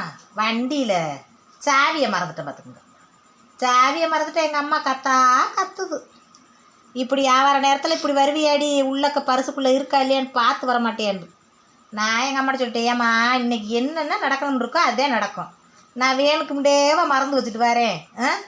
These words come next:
ஏதோ ஒரு அவசரத்துல அந்த ஆட்டோக்காரர்ல அவசர அவசரியா அவதேவதியா கூப்பிடவும், நானும் அவதேவதியா ஓடி வந்துட்டேன்.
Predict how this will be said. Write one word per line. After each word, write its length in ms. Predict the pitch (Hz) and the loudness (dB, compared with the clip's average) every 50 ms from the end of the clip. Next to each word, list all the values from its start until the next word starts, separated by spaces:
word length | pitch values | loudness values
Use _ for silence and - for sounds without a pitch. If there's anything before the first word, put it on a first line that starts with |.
| - _ _ _ _ _ _ _ _ _ _ _ | -18 _ _ _ _ _ _ _ _ _ _ _
ஏதோ 300 | 233 262 285 294 330 381 | 0 2 2 4 4 2
ஒரு 160 | 403 349 311 | 2 2 2
அவசரத்துல 480 | 269 262 277 320 320 381 311 294 - 294 | 2 2 2 0 0 0 0 0 0 0
அந்த 260 | 294 285 262 269 277 | 0 0 0 2 2
ஆட்டோக்காரர்ல 460 | 262 247 262 254 302 262 262 254 240 | 2 2 2 0 0 0 0 0 0
அவசர 300 | 240 233 233 247 247 247 | 0 0 0 0 0 0
அவசரியா 520 | 240 247 254 269 277 269 269 269 269 254 233 | 0 0 0 -2 0 0 0 2 2 2 0
அவதேவதியா 460 | 233 247 247 240 240 240 247 254 254 | 0 0 -2 -2 -2 0 0 0 0
கூப்பிடவும், 440 | 254 233 214 226 240 247 294 311 - - _ _ _ _ _ _ _ | 0 -2 -2 -2 -2 -2 -2 -4 -6 -10 _ _ _ _ _ _ _
நானும் 340 | 262 269 277 285 311 294 | -2 0 0 2 2 0
அவதேவதியா 440 | 269 247 262 262 262 247 240 226 277 | 2 2 2 2 2 0 2 2 2
ஓடி 320 | 302 277 247 262 269 262 240 | 2 4 4 2 2 2 0
வந்துட்டேன். 360 | 202 190 175 165 180 175 | 0 -2 -4 -8 -8 -10